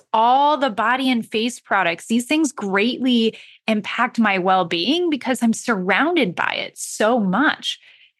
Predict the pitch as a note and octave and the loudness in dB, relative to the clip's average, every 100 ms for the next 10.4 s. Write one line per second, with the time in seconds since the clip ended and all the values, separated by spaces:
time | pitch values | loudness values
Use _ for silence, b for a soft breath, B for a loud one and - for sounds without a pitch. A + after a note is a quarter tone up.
0 | b - A#3 A3 G#3+ - - _ _ _ | b -2 2 2 2 -4 -14 _ _ _
1 | _ _ - A#3+ - - A#3 B3+ B3+ G#3+ | _ _ -4 -4 -4 0 0 2 0 2
2 | A3 A3 D#4 - - _ - A#3+ A3 G#3+ | 2 0 -4 -6 -8 _ -4 0 2 2
3 | B3 - B3 G#3 F#3+ G#3+ B3 G3+ F3 E3+ | -2 0 0 0 0 2 2 2 -2 -4
4 | - - - - B B B B3 C#4 C#4 | -4 -4 -6 -8 B B B 0 2 2
5 | G3+ A3 C#4 - B3+ F#3 F3 F#3 G#3+ A3 | 2 2 0 0 0 0 -2 0 2 0
6 | - G3 - - - - - - _ _ | 0 -4 -4 -4 -4 -4 -10 -20 _ _
7 | _ _ G3 A3 A3 G#3+ - F#3 F3 - | _ _ -2 0 2 -2 -4 -6 -6 -8
8 | - _ _ _ _ G#3 G#3+ G#3+ - _ | -20 _ _ _ _ 0 2 0 -4 _
9 | _ - G3 F#3+ - _ - G3 F#3+ F3+ | _ -4 -2 -4 -10 _ 0 2 2 0
10 | E3+ E3 - - | 0 -2 -2 -6